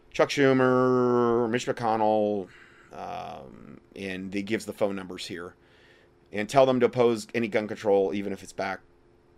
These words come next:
even if it's backed by President Trump. Remind them the good guys with, with guns prevented the attacks." Remind them that good guys with guns prevented the attacks in El Paso and Dayton from being much worse, and restricting the Second Amendment will make these attacks more deadly, not less.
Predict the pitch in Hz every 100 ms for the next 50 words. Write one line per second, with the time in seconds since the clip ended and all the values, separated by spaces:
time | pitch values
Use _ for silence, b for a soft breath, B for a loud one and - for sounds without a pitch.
0 | - 113 110 107 95 - 95 92 92 98
1 | 87 80 - 82 - b b b 123 139
2 | 156 160 156 147 123 131 131 127 117 110
3 | - _ _ - 120 101 123 120 117 -
4 | 104 117 117 107 104 117 104 107 - -
5 | - b b b - - _ _ _ _
6 | _ _ _ 107 107 101 98 - 110 104
7 | 101 98 95 - - - - - _ -
8 | _ 104 98 95 - 92 107 107 101 98
9 | 101 98 95 92 92 98 95 101 90 95
10 | 80 - 87 95 95 95 - 107 139 143
11 | 139 - b b b 127 135 123 135 123
12 | 123 113 104 120 117 110 104 104 98 107
13 | 104 107 101 101 95 - 98 95 - 95
14 | 92 92 95 92 90 - 92 80 - -